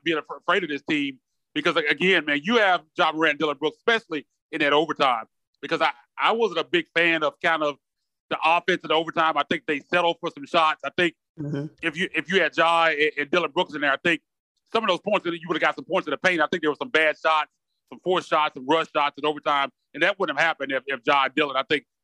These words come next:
Speaker 1: they would have really helped close this game out. I think that was a big issue in this game.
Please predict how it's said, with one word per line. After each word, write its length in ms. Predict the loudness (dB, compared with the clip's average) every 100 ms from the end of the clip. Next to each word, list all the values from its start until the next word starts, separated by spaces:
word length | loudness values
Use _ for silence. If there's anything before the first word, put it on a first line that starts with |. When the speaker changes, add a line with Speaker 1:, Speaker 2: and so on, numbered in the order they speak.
| 0
Speaker 1:
they 80 | 2
would 120 | 2
have 100 | 2
really 200 | 0 2
helped 240 | 0 0 _ _ _ -4
close 220 | -2 -2
this 120 | -4
game 280 | 0 0 2
out. 160 | 0 0
I 80 | 0
think 180 | 0
that 100 | 0
was 100 | -2
a 40 | -4
big 240 | -6 -2
issue 260 | -4 -4 -10
in 60 | -8
this 120 | -6
game. 320 | -2 -2